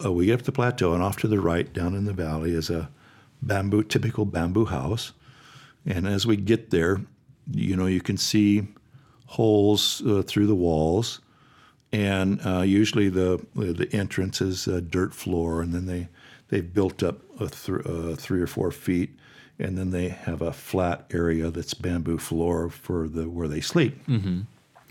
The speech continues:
Speaker 1: And so, uh, we get there, and there's kinda makeshift benches out there. And after climbing up those seventy-five cement steps, you're a little bit winded. So, so we sit down there, and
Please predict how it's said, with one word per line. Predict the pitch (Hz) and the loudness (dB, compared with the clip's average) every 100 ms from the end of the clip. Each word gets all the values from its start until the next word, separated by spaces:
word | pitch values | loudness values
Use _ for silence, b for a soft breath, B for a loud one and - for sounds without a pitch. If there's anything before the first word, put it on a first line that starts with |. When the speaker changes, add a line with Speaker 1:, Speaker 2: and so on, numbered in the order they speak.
| B B B B B B B 123 | B B B B B B B 0
Speaker 1:
And | 120 127 | 2 4
so, | 143 123 123 - | 6 6 4 4
uh, | 113 117 | 4 6
we | 113 | 6
get | 117 185 190 | 6 2 4
there, | 123 101 107 120 - | 4 6 6 4 2
and | 113 117 107 B B - | 2 2 0 B B -2
there's | 123 - | 0 2
kinda | 151 120 | 4 4
makeshift | 117 139 - - 120 - | 4 2 2 2 0 2
benches | 131 139 127 95 | 2 4 4 4
out | 101 101 | 2 2
there. | 107 107 107 120 B B B B - | 4 6 4 0 B B B B -4
And | 110 104 | 0 4
after | 135 139 | 4 4
climbing | 127 131 123 117 | 4 4 4 2
up | 117 | 4
those | 110 104 | 4 4
seventy-five | - 113 107 - 101 101 | 4 4 4 2 2 2
cement | - 101 92 | 2 0 0
steps, | - 165 123 - - | 2 4 4 4 4
you're | 107 101 | 4 6
a | 95 | 6
little | 113 113 | 6 4
bit | 101 113 | 4 4
winded. | 135 127 104 95 | 6 8 6 4
So, | - 131 139 139 B B B B B - | 4 6 6 2 B B B B B -2
so | - 123 | 2 6
we | 135 156 | 6 6
sit | - 185 156 | 6 2 2
down | 123 117 | 2 4
there, | 113 123 127 131 | 4 4 4 2
and | 113 117 | 0 0